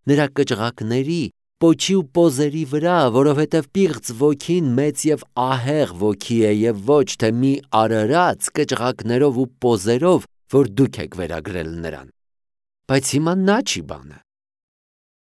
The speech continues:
«Ինչից գիտեք, որ հիմա նա չի բանը», հանկարծ բղավեց Իպոլիտը և հռհռաց, կարծես նոպայի մեջ։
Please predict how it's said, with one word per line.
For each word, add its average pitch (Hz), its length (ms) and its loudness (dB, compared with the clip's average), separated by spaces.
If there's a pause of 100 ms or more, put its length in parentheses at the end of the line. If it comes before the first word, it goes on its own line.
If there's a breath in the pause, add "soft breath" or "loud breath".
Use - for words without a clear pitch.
«Ինչից 220 560 0
գիտեք, 143 380 -2
որ 127 200 -2
հիմա 135 240 -2
նա 127 180 -6
չի 104 220 -6
բանը», 85 380 -8 (380)
հանկարծ 104 460 -2
բղավեց 87 520 -8
Իպոլիտը 101 520 -2
և 135 220 -2
հռհռաց, 104 800 -2
կարծես 123 600 -6
նոպայի 87 460 -10
մեջ։ - 320 -14